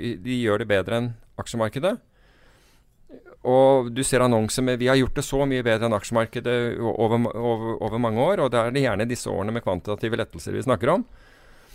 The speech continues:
Nå har du anledning til å se, hvordan gjør de det nå? Og jeg har sett på noen av dem, jeg skal ikke, jeg skal ikke oute dem,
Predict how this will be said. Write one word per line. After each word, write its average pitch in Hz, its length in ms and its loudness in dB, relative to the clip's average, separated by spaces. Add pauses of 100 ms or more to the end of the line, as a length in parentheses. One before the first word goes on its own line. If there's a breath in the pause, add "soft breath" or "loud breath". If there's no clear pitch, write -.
(640 soft breath)
Nå 147 180 10 (220)
har 147 120 6
du 151 80 2
anledning 120 360 2
til 151 80 -4
å 127 40 -4
se, 143 80 0
hvordan 135 320 2
gjør 147 160 2
de 160 120 -2
det 196 80 2
nå? 202 140 4 (2000 loud breath)
Og 143 80 6
jeg 156 100 4
har 160 140 0
sett - 260 -2
på 165 80 2
noen 127 240 2
av 117 80 6
dem, 160 160 0
jeg 139 140 2
skal 131 100 0
ikke, 143 240 0
jeg 135 160 2
skal - 140 -6
ikke - 160 2
oute 117 240 -2
dem, 208 160 0